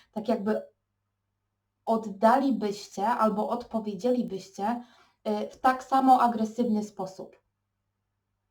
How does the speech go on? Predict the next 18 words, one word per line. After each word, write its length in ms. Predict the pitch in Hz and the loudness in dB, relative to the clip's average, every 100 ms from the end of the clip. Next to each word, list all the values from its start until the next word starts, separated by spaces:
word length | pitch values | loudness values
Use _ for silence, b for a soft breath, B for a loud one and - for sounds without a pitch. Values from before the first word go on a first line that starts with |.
| _ _ _ _ - | _ _ _ _ -4
Ale 160 | 220 208 | -2 -2
tak 140 | 214 | 0
jakby 240 | 220 202 | 0 -2
ta 180 | 208 220 | -4 -4
dojrzałość 840 | 185 190 180 220 240 185 185 - - | 0 -2 0 2 2 0 -8 -14 -20
z 140 | - - | -16 -4
tą 180 | 240 | -2
siłą 540 | 233 - 185 185 214 254 - | -2 -6 -2 2 2 0 -4
i 200 | 214 202 | -6 -8
połączenie 880 | - 208 196 190 190 233 214 180 - | -4 -2 0 -4 -2 0 0 -2 -8
z 100 | - | -10
królem 340 | - 214 190 | -4 -2 -2
kielichów 540 | 190 180 180 208 240 - b b _ | -6 -10 -8 -8 -8 -10 b b _
powoduje, 720 | 247 226 185 180 185 226 247 | 0 2 -2 -4 -2 -2 -2
że 120 | 208 | -4
tak 200 | 196 196 | -8 -8
jakby 280 | 214 196 185 | -8 -8 -10
wy 460 | 180 175 202 240 | -10 -10 -4 -4